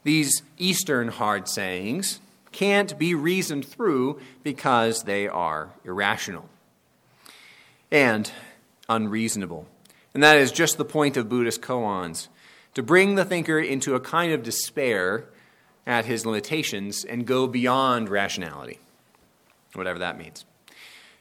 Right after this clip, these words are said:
Koans attempt to bring human reason to a halt through frustratingly absurd problems. There is no answer to what the sound of a single hand is,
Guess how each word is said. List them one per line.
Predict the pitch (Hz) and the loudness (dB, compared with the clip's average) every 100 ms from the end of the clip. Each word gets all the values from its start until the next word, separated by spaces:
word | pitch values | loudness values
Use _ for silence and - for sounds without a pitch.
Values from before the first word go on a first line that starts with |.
| - | -2
Koans | 190 202 175 160 | 6 8 8 6
attempt | 135 160 147 143 | 0 0 0 0
to | |
bring | 131 131 135 - | 0 2 0 -2
human | 165 160 135 | -2 0 2
reason | 123 139 135 117 | 2 2 0 -2
to | 120 | -4
a | 104 | -6
halt | - 220 196 135 - | -4 2 4 4 0
through | 143 123 | -4 -2
frustratingly | - 196 196 180 156 139 120 | 2 2 2 0 2 2 0
absurd | 113 - 104 101 | 0 0 -2 -4
problems. | - 180 185 135 90 80 - - - | -8 -4 -2 -2 -8 -10 -16 -20 -2
There | 139 160 | 4 4
is | 151 | 4
no | 175 190 | 4 6
answer | - 143 131 131 147 | 4 2 0 -2 -4
to | 143 | -4
what | 135 110 113 113 - | -2 0 0 -2 -8
the | 135 | -4
sound | 131 - 101 95 104 113 - - - - | -4 -2 -2 -2 -4 -6 -12 -20 -20 -2
of | 127 | 2
a | 143 | 4
single | - 135 131 139 | 4 4 2 2
hand | 139 127 117 113 151 | 2 0 0 -2 0
is, | 156 101 85 - | 2 2 0 -10